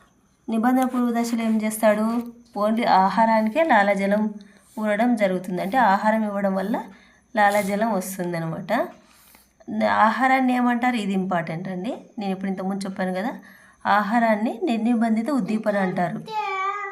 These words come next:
ఆహారంని నిర్నిబంధిత ఉద్దీపన అని అంటారు. లాలాజన-, లాలాజలం ఊరడాన్ని ఏమంటారు,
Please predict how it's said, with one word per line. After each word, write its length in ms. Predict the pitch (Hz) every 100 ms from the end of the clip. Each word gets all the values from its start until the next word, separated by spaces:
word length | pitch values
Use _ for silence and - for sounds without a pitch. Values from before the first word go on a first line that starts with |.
| 392 _ _ _ _ _ _ _ _ _ -
ఆహారంని 880 | 226 220 190 226 214 208 214 330 - - _ -
నిర్నిబంధిత 640 | 220 220 240 214 208 196
ఉద్దీపన 760 | 262 196 202 196 196 196 226 226 - _ _ _ _
అని 120 | 202
అంటారు. 420 | 208 190 185 185 302
లాలాజన-, 1200 | 262 202 208 220 214 214 202 196 196 196 196
లాలాజలం 840 | 190 185 202 247 254 220 240 214 185
ఊరడాన్ని 500 | 220 240 226 226 233
ఏమంటారు, 500 | 233 233 233 247 285